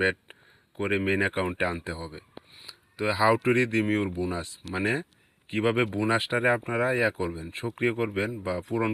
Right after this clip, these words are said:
করবেন। এখানে দেওয়া আছে পাঁচশো ডিপোজিটের বোনাস পাইছি। ভিডিওটা লং হলেও ভিডিওটা দেখতে হবে। তো এখানে পঁচিশশো বিডিটি লেখা আছে, যেমন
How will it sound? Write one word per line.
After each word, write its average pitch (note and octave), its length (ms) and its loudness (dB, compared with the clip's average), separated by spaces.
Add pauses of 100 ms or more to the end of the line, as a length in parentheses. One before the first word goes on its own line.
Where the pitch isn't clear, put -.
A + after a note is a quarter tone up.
(100)
করবেন। F2 280 -4 (580)
এখানে B2 220 4 (120)
দেওয়া C3 240 6
আছে - 140 -2 (120)
পাঁচশো A2+ 300 2 (260)
ডিপোজিটের G#2+ 520 -2
বোনাস F#2 320 0
পাইছি। E2+ 260 -6 (1200)
ভিডিওটা A2 340 4 (100)
লং A2+ 100 6 (100)
হলেও B2 260 4 (240)
ভিডিওটা G2+ 340 2 (100)
দেখতে G2 300 -2
হবে। D#2+ 180 -8 (840)
তো - 60 -2 (300)
এখানে C3 220 4 (140)
পঁচিশশো D3 420 4 (100)
বিডিটি C3+ 280 4 (100)
লেখা G#2 280 6
আছে, F2+ 200 -6
যেমন G#2 160 0